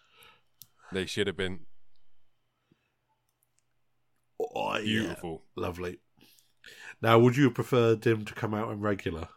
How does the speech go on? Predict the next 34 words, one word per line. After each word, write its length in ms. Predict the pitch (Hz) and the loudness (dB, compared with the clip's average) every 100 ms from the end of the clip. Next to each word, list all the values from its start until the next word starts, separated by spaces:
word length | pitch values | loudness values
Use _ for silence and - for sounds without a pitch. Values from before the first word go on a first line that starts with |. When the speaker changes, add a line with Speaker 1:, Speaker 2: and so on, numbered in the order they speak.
| _ - - - - - - - - _ _ _ _ _ _ _ | _ -20 -20 -18 -18 -16 -12 -12 -14 _ _ _ _ _ _ _
Speaker 1:
Uh, 760 | 131 175 190 190 190 185 185 180 175 _ - - | -6 0 2 2 2 0 0 -2 -6 _ -20 -8
Speaker 2:
Or 100 | 104 | -2
you 160 | 101 104 | 0 6
Speaker 1:
didn't 180 | 196 185 | 6 8
Speaker 2:
can 0 | |
Speaker 1:
mind. 420 | 151 123 95 92 | 6 6 0 -8
Speaker 2:
You 140 | 113 | -6
didn't 180 | 110 98 | -4 -4
mind? 280 | 90 80 90 - | -8 -12 -10 -2
Speaker 1:
I 120 | 151 | -2
d-, 160 | 143 175 | -2 2
no, 180 | 170 156 | 4 6
I 40 | |
didn't. 220 | 160 160 _ - | 4 -2 _ 4
Yeah, 180 | 147 | 8
I 40 | 135 | 8
didn't 200 | 143 127 | 6 2
mind. 420 | 113 98 90 - - _ _ | 2 2 -2 -10 -20 _ _
Yeah, 280 | 120 101 92 - _ | -2 0 -2 -8 _
I'd 100 | 120 | 4
have 160 | 139 113 | 4 4
to 220 | 131 120 107 | 4 4 4
go 140 | - 117 | 2 4
back 200 | 120 120 | 4 2
and 80 | |
critique 380 | 104 107 117 110 | -4 -2 0 0
it. 60 | 110 | 0
Yeah, 160 | 110 | 2
this 160 | 101 139 | 4 4
Speaker 2:
What 60 | 117 | 4
Speaker 1:
is 60 | |
Speaker 2:
the 80 | - | 0
Speaker 1:
crazy. 200 | 127 110 147 92 | 2 2 0 -2
Speaker 2:
fuck? 100 | 87 | -6